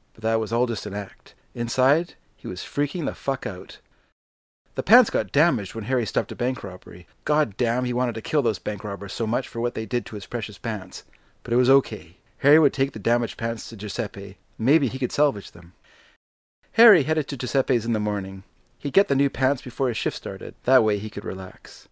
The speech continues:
When he arrived, the pants were almost finished. Giuseppe was just putting on the finishing touches. Harry was mad, but he just sighed and said, "No problem. I'll be back in twenty minutes." Outside Giuseppe's store,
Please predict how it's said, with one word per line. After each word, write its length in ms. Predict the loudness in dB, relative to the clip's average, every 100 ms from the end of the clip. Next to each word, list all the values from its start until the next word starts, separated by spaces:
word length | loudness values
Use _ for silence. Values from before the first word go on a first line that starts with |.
| _ _ _ _ _ _ _ _
When 120 | 6
he 80 | 8
arrived, 480 | 8 6 4 0 -6
the 80 |
pants 320 | -2 0 0 0
were 80 |
almost 340 | 0 2 0 -2
finished. 480 | -8 -10 -14 -20 -20 _ _ _ _ _ _
Giuseppe 420 | -2 4 6 6
was 120 | 4 4
just 200 | -2 0
putting 260 | 4 4
on 160 | 4 2
the 60 | 0
finishing 360 | 0 0 -4
touches. 540 | -4 -6 -6 -12 -14 -20 _ _ _ _ _ _
Harry 220 | 2 6 6
was 200 | 2 2
mad, 440 | 2 2 0 -4 -14 _ _ 0
but 100 | 2
he 60 |
just 180 | 4 4
sighed 240 | 4 4
and 80 | 4
said, 300 | 0 0 0 -8 _ _
"No 160 | -2
problem. 640 | -2 0 -2 -2 -10 -18 -20 -2
I'll 120 | 0
be 100 | 2
back 340 | 6 4 4
in 80 | -4
twenty 320 | -2 0 2
minutes." 540 | 2 0 -4 -12 -12 -14 _ _ _ -20 -20 2
Outside 360 | 6 6 6 4
Giuseppe's 480 | 2 2 2 2 -4
store, 440 | 2 2 4 0